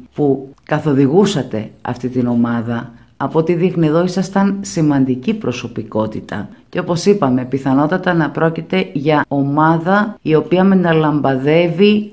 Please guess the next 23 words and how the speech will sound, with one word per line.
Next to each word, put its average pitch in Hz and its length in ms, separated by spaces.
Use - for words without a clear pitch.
συγκεκριμένη 147 840
γνώση 139 800
ή 208 260
πιθανότατα 160 680
εδώ 143 140
να 165 120
μιλάμε 151 360
για 165 340
ομαδικές 143 960
ψυχοθεραπείες. 127 1300
Εδώ 151 320
αντιπροσωπεύονται 165 840
ζώδια 175 360
της - 160
φωτιάς, 175 640
Κρυός, 147 280
Λέων, 147 180
Τοξότης. 165 520
Το 135 100
εφτά, 156 640
αξιολογήστε 143 800
το 165 100
εσείς. 127 680